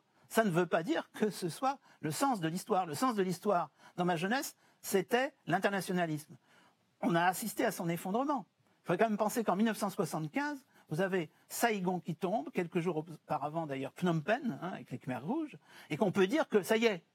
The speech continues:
on a tout compris. Le sens de l'histoire, c'est l'internationalisme.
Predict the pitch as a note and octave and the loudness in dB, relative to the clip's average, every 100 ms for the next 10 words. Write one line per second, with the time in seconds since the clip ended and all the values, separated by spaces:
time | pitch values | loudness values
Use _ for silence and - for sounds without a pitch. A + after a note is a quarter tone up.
0 | _ - E3 - A3+ G#3 - C#4 - _ | _ 0 0 0 -2 -2 0 -2 -2 _
1 | - C#3+ B3 A3+ E3+ D#3 - C4 B3+ - | -8 0 2 2 2 0 -2 0 0 0
2 | A3 G#3+ G3 F#3 F#3 F#3+ F3 E3+ - | 2 2 2 -2 -4 -4 -4 -4 -8